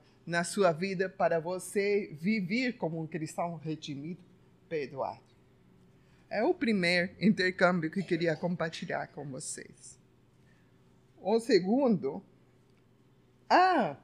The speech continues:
esqueci de compartilhar, estava falando desse exemplo das crianças, a diferença entre castigar crianças e disciplinar, não terminei de falar, a diferença é simplesmente castigar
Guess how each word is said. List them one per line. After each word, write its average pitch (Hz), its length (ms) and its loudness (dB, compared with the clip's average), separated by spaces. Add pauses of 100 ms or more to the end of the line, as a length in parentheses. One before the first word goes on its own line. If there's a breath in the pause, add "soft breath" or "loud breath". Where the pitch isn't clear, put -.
(480)
esqueci 247 580 -2
de 277 80 -6
compartilhar, 220 640 -4
estava 185 340 -4
falando 190 720 0
desse 196 280 -2
exemplo 214 400 -2
das 170 300 -4
crianças, 160 880 -2 (440 soft breath)
a 208 120 6
diferença 226 640 4
entre 185 200 4
castigar 226 760 10
crianças 180 680 4
e 175 80 4
disciplinar, 180 1000 6 (480 loud breath)
não 220 160 2
terminei 175 440 4
de 185 60 -2
falar, 185 500 4
a 226 80 10
diferença 311 540 6
é - 20 -4
simplesmente 285 640 2
castigar 233 800 6